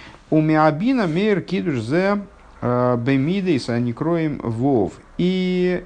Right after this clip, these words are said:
из Бины он раскрывается, э, в Мидейс, в эмоциональных качествах, которые называются Вов.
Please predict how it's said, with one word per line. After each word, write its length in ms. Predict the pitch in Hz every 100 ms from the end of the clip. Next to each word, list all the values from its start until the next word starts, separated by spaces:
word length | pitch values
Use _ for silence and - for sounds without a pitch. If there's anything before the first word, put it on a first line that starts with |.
| -
из 440 | 156 160 127 107 - -
Бины 760 | 107 104 107 113 104 107 202 254 - - - - -
он 200 | 170 226
раскрывается, 1040 | 220 156 135 123 170 208 202 202 196 196 196 - - -
э, 340 | - 98 107 104
в 60 |
Мидейс, 480 | 120 160 135 92 87
в 40 | 101
эмоциональных 600 | 104 117 127 170 170 160
качествах, 540 | 131 104 95 - -
которые 360 | - 107 180 175
называются 640 | 127 113 139 160 151 143
Вов. 320 | 123 123 92